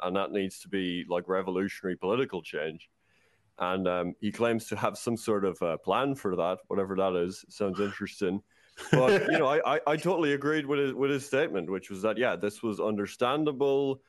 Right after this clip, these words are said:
Uh, you know, we don't approve of, of attacks on, on first responders and, and businesses and so on. Um, but, uh, you know, there was a reason for this, and it needs to be turned into a real,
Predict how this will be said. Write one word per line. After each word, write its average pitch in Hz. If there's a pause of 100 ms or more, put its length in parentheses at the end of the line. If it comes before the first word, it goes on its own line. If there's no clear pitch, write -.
(240)
Uh, 90
you 104
know, 95
we 90
don't 110
approve 104
of, 90
of 90
attacks 98
on, 80
on 82
first 90
responders 92
and, 80
and 80 (240)
businesses 95
and 90
so 92
on. 104 (720)
Um, 98
but, 131 (320)
uh, 95
you 113
know, 101
there 110
was 104
a 95
reason 120
for 110
this, 113
and 95
it 95
needs 107
to -
be 98
turned 101
into 98
a 92
real, 95